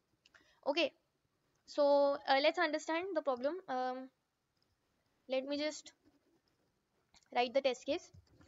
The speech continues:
So we have this one three four one, one three four one,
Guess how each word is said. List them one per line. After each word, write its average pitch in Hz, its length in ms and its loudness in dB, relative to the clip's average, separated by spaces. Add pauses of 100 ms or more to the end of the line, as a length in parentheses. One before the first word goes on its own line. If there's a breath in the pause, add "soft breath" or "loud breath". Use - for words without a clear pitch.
(220 soft breath)
So 285 200 0
we 285 120 -4
have 277 220 2
this 302 180 -8
one 262 300 0
three 277 160 -8
four 269 220 0
one, 254 260 -6 (1120)
one 247 280 -2
three 277 300 -6 (420)
four 254 220 2 (1200)
one, 240 300 -2